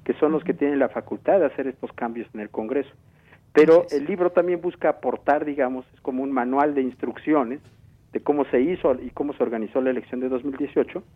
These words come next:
Speaker 2: Ujú.
Speaker 1: y quizá valdrá la pena que quienes están pensando, por ejemplo, en hacer una reforma, pues te con-, te conozcan plenamente qué funcionó, qué funcionó no muy bien, qué podría funcionar mejor del sistema electoral actual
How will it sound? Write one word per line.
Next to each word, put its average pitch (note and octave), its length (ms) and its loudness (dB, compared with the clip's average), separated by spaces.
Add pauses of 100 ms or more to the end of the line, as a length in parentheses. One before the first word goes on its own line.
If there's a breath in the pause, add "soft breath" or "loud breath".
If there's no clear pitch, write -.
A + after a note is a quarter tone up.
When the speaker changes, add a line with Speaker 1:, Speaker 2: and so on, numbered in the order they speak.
(180)
Speaker 2:
Ujú. F3+ 280 -10 (280)
Speaker 1:
y E3+ 80 -6
quizá F#3+ 400 4
valdrá F#3 340 6
la F#3 120 2
pena D3 360 -2 (220)
que A#2 80 -10
quienes A2+ 340 -6 (120)
están D3 180 -4
pensando, D3 380 -4
por - 160 -6
ejemplo, C3 260 -6
en G#2+ 80 -6
hacer A#2 220 -6
una C3 160 -4
reforma, C3 480 -2 (420 soft breath)
pues - 180 2
te D#3+ 120 2
con-, D#3 320 2
te - 80 -10
conozcan F3+ 440 2
plenamente E3 840 0 (220)
qué F3+ 140 4
funcionó, D#3+ 680 0
qué D#3 160 2
funcionó C3+ 580 -4 (200)
no C3 200 0
muy B2+ 200 -2
bien, C3+ 380 0 (260)
qué D#3+ 100 0
podría D3+ 320 4
funcionar C3 460 -4
mejor B2 320 -4
del A#2 180 -6
sistema B2 320 -4
electoral A#2+ 460 0
actual C3+ 340 0